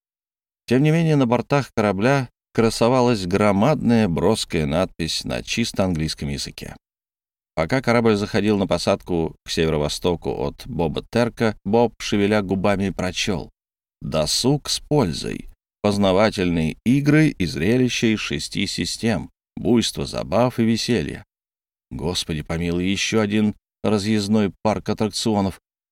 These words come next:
Больше всего на свете Бобу Терку хотелось бы отвести взгляд отвернуться и бежать, бежать отсюда со всех ног, однако о бегстве не могло быть и речи.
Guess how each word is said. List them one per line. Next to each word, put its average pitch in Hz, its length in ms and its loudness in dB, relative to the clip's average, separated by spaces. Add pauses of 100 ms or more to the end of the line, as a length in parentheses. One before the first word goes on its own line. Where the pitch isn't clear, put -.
(380)
Больше 147 440 2
всего 156 300 2
на 147 140 4
свете 139 320 2
Бобу 123 380 4
Терку 143 480 2 (220)
хотелось 117 520 -2
бы 107 340 2
отвести 107 640 -2
взгляд 92 680 -2 (240)
отвернуться 92 680 2
и 98 80 2
бежать, 95 520 -2
бежать 92 520 -2
отсюда 98 560 -2 (220)
со 110 180 -2
всех - 280 -2
ног, 107 360 2
однако 98 460 -2 (120)
о 120 120 2
бегстве 127 520 -2
не 120 120 4
могло 113 340 2
быть 98 400 -6
и 95 120 0
речи. 69 440 -8